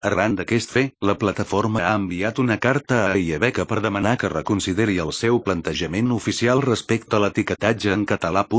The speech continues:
L'Estatut del Consumidor de Catalunya, aprovat pel Parlament de Catalunya el mil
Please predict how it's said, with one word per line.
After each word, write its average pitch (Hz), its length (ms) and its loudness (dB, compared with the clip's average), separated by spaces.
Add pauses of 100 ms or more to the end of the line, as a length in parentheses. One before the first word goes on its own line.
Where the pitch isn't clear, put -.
(160)
L'Estatut 110 580 -2
del 92 200 -4
Consumidor 90 680 0
de 98 80 0
Catalunya, 95 540 0
aprovat 110 420 -2
pel 90 240 -2
Parlament 104 480 0
de 92 140 -2
Catalunya 107 500 0
el 104 160 0
mil 104 180 0